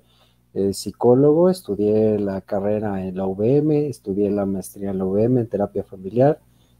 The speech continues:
de hecho ahí es donde nos conocimos los tres. Eh,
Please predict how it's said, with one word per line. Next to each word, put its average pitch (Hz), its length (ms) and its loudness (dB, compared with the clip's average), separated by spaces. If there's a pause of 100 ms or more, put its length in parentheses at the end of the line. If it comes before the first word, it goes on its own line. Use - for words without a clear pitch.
(140)
de 110 100 6
hecho 107 200 2
ahí 104 100 8
es 101 100 2
donde 98 260 0
nos 95 180 -4
conocimos 101 640 -2
los 98 180 -6
tres. 151 380 2 (560)
Eh, 98 560 4